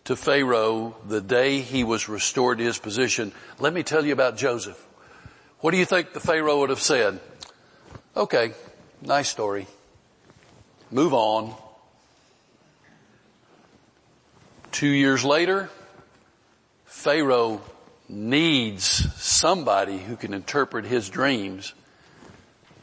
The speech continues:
Joseph. So God's in control. Verse one, chapter forty-one.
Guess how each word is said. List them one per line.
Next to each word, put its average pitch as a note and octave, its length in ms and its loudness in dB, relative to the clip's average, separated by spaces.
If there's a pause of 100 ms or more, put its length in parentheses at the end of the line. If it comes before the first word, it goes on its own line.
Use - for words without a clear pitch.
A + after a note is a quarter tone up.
(400)
Joseph. B2+ 720 -2 (1900)
So F#2+ 140 -14
God's A2 340 2
in A2 120 -8
control. - 380 -4 (840)
Verse C#3+ 400 0
one, F3 520 2 (180)
chapter C3+ 640 2
forty-one. F3+ 680 2